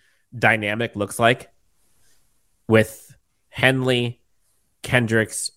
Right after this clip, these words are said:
and Murray specifically. 'Cause I think that's gonna be the biggest question mark and the make or break for this Chargers team this year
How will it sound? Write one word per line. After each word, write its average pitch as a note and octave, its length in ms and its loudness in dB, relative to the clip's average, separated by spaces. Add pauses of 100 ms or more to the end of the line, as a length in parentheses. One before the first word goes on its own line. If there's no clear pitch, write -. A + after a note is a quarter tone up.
and G2+ 140 -2
Murray G2 560 0
specifically. - 760 0 (2250)
'Cause B2 180 0
I C3+ 60 4
think E3+ 280 -2
that's C#3+ 240 4
gonna E3+ 200 -2
be D3 520 0 (260)
the A#2+ 600 6 (1080)
biggest C#3+ 400 4
question C3 440 0
mark F#2 440 -4
and A2 200 -2
the G#2+ 60 0
make A#2+ 280 2
or A#2 60 2
break A2 340 0
for - 140 -8
this G2 220 -4
Chargers G2+ 380 0
team F#2+ 260 -4
this - 180 -4
year - 260 -2